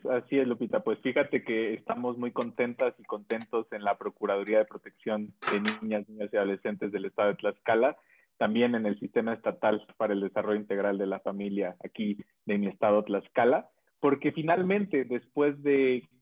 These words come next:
eh, poco más de cuatro años, logramos restituir el derecho a vivir en familia de un adolescente, que, por cierto, no sabes lo difícil que es conseguir familias interesadas en adoptar personas adolescentes.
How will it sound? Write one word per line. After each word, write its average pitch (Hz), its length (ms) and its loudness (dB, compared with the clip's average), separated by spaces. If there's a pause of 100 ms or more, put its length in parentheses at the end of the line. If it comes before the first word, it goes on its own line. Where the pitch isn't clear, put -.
(380)
eh, 113 160 -10
poco 147 300 -4
más 160 200 0
de 147 140 -4
cuatro 131 320 -2
años, 147 320 -6
logramos 123 440 -2
restituir 123 680 -4
el 127 140 0
derecho 113 500 -4
a 104 120 -4
vivir 104 260 -6
en 110 140 -10
familia 104 640 -4 (260)
de 120 140 2
un 135 180 2
adolescente, 127 760 2
que, 113 120 -4
por 101 200 -4
cierto, 123 340 -2
no 123 220 -2
sabes 139 260 2
lo 117 100 -2
difícil 110 560 -8
que 110 260 0
es 110 80 -4 (560)
conseguir 123 520 -2
familias 117 560 -4
interesadas 107 680 -2
en 104 120 -8
adoptar 101 460 -2
personas 107 440 -4
adolescentes. 113 760 -6